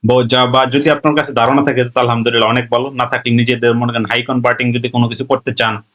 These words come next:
তখন এটা আরো আস্তে আস্তে করবেন, যখন আপনার একটা আর্নিং হয়ে যাবে এখান থেকে, তখন আপনারা করবেন। আপাতত, আপাতত আসলে দরকার নাই। তো এখন কথা হইতে পারে তাহলে আমরা, আহ, আমাদের কেমন ইনভেস্টমেন্ট যাচ্ছে? তাহলে আমাদের ইনভেস্টমেন্ট হলো এই দুই থেকে তিন হাজার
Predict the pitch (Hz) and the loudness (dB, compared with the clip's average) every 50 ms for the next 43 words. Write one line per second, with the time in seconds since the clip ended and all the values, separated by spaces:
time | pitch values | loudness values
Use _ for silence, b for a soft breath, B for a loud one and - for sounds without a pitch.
0 | _ _ - 143 143 147 170 120 139 156 226 269 220 151 147 151 160 - 127 - | _ _ -4 -2 0 0 0 0 0 2 2 2 2 2 2 0 -2 -2 -6 -4
1 | - 143 - - 143 - 147 127 107 104 107 101 107 - 123 113 107 - 113 107 | -2 -4 -2 0 -2 0 0 0 0 0 0 0 0 -2 0 -2 -2 -4 -4 -4
2 | 107 104 - 117 107 104 101 - _ _ _ _ _ _ _ _ - - - - | -4 -4 -2 -2 -2 -2 -2 -6 _ _ _ _ _ _ _ _ -12 -12 -12 -12
3 | _ _ - 110 113 123 135 139 147 143 110 117 120 127 131 131 120 120 110 107 | _ _ -4 -2 0 2 4 4 4 4 4 4 2 2 2 2 2 2 0 0
4 | 117 107 98 101 95 95 90 - 123 - 127 120 - - 113 101 101 - 101 90 | 0 0 0 0 -2 -4 -4 -4 -4 -2 -2 -2 -2 -2 -2 -2 0 0 0 -2
5 | 85 90 104 110 - 117 110 110 101 - 104 101 104 101 - 101 101 101 101 95 | -2 -2 -4 -2 -2 -2 -4 -4 -4 -2 0 0 0 0 0 -2 -2 -2 -2 -2
6 | - 101 92 90 b b b b b b - 107 - - 101 95 95 127 127 123 | -2 -2 -2 -2 b b b b b b -6 -6 -2 0 0 2 2 0 0 0
7 | 127 107 92 82 82 - _ b b b b b b _ - 110 113 127 127 - | 0 -2 -2 -2 -6 -10 _ b b b b b b _ -2 0 0 0 0 2
8 | 196 180 160 175 190 180 - - - - - - 151 151 165 160 160 156 170 165 | 2 4 4 4 2 0 -4 -8 -10 -8 -2 -2 0 2 2 2 2 2 0 0
9 | 156 156 160 160 - 143 139 143 - - 135 139 151 156 147 143 156 - _ _ | 0 0 0 2 2 2 0 0 0 0 -2 0 2 2 2 2 0 0 _ _
10 | _ _ - 123 123 120 123 127 139 147 143 - 120 - 156 156 151 147 139 123 | _ _ -4 -2 0 2 2 2 2 2 2 0 2 2 2 4 4 4 2 0
11 | - - 117 117 110 104 - - - 98 - 135 156 165 151 156 160 165 175 175 | 0 0 0 2 2 0 -4 -4 -8 -2 0 2 2 4 2 2 2 2 0 2
12 | - 143 156 160 165 160 - 190 180 170 175 180 190 - - 147 143 120 98 92 | 2 4 4 4 4 2 4 4 4 6 6 4 2 2 0 0 0 0 0 0
13 | - 135 143 143 147 151 156 147 156 147 143 135 139 | 0 0 2 2 2 0 0 0 0 0 0 2 0